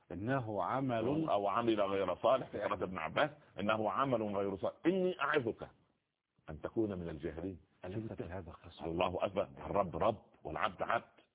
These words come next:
Speaker 2: أنت يا نوح أتريد أن تضع قرابة من عندك أنت؟ القرابة هي القرابة التي وضعها الشرع.
Speaker 1: الدين.
Speaker 2: الدين.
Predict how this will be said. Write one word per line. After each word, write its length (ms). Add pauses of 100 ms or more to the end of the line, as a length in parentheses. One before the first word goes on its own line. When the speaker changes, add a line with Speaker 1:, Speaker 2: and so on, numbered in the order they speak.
(380)
Speaker 2:
أنت 140
يا 160
نوح 440 (340)
أتريد 460
أن 140
تضع 260
قرابة 520
من 180
عندك 280
أنت؟ 220 (880)
القرابة 420
هي 40
القرابة 360 (220)
التي 300
وضعها 300
الشرع. 280 (440)
Speaker 1:
الدين. 440 (200)
Speaker 2:
الدين. 400